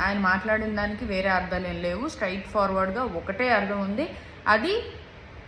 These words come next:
And ఇంకొక, ఇంకొక పాయింట్ ఏం లేవనెత్తుతున్నారు అని అంటే బీజేపీ పవన్ కళ్యాణ్ని ఒక పాములా వాడుకుంటుంది. ఎందు-, ఆంధ్ర, తెలంగాణలో ఈ రెండు రాష్ట్రాల్లో, ఆ, బీజేపీని పటిష్టం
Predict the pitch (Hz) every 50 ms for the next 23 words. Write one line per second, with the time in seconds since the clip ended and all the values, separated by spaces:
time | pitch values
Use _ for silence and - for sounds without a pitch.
0 | - - - - - - - - - - 247 262 254 247 247 - 240 247 247 269
1 | 262 254 262 247 - - 208 226 233 233 233 247 233 247 240 233 233 226 220 214
2 | 214 208 214 220 214 214 226 226 233 220 220 208 208 214 208 196 190 180 185 190
3 | 190 190 190 185 - 190 - - 180 175 170 165 165 165 160 160 160 165 180 247
4 | 277 254 196 208 220 233 214 214 240 240 233 233 226 220 220 214 196 - - -
5 | - - - - - - - 190 185 180 208 214 233 226 233 214 202 202 196 190
6 | 190 190 190 190 196 - - 190 190 196 190 - 190 185 185 196 208 208 202 202
7 | 202 185 175 175 175 180 190 185 196 185 185 175 175 160 165 170 175 170 160 143
8 | - - - 185 190 185 185 - - 175 180 185 196 196 202 202 196 196 180 175
9 | 175 175 180 175 175 175 170 165 165 170 170 170 165 - - 190 190 190 185 185
10 | 190 196 202 196 185 180 180 - - - 190 180 175 175 190 247 311 - - -
11 | - - - - - - - - - - - - - - - - - - - -
12 | - - - - - - - - - - 202 196 190 190 190 196 226 233 196 240
13 | 226 233 233 214 220 233 247 254 - 202 202 - 208 - - - 220 214